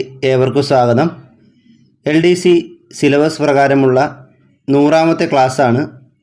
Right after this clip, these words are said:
ഇന്നത്തെ വീഡിയോയിൽ. ഇന്നത്തെ ക്ലാസ്സിൽ നമ്മൾ പഞ്ചായത്തി രാജിനെക്കുറിച്ചാണ് പഠിക്കാൻ പോകുന്നത്. നമുക്ക് ക്ലാസ്സിലേക്ക് കടക്കാം. ഗ്രാമതലത്തിലും ജില്ലാതലത്തിലുമുള്ള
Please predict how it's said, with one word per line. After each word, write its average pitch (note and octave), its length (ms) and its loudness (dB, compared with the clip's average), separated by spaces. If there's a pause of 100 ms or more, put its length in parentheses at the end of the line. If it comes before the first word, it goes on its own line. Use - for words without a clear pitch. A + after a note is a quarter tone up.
(240)
ഇന്നത്തെ C3+ 340 0
വീഡിയോയിൽ. B2 420 2 (1400)
ഇന്നത്തെ D#3 260 0
ക്ലാസ്സിൽ D#3 400 0
നമ്മൾ D3 240 0 (880)
പഞ്ചായത്തി D#3+ 600 0
രാജിനെക്കുറിച്ചാണ് C3+ 840 0 (580)
പഠിക്കാൻ D3 420 -2
പോകുന്നത്. F2 260 -4 (1200)
നമുക്ക് C3+ 340 0 (640)
ക്ലാസ്സിലേക്ക് C#3 500 0
കടക്കാം. - 340 -4 (1400)
ഗ്രാമതലത്തിലും E3 960 0 (1120)
ജില്ലാതലത്തിലുമുള്ള D#3 1000 0